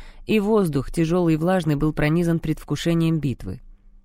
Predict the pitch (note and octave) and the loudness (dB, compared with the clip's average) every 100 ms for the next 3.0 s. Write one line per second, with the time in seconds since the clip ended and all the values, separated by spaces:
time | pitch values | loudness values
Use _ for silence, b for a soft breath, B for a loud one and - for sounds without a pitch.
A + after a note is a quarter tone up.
0 | - - - E3+ F3 G3+ E3+ E3 F3 - | -18 -14 -2 -2 0 -2 2 2 2 -2
1 | G#3 - C#4 A#3 C#3 C3+ - C#3+ C#3 F3+ | -4 0 0 0 2 -2 0 0 0 0
2 | D#3 A#2 G#2 G#2+ - - F3 F#3 A2 | -2 -4 -6 -8 -12 -2 0 2 -2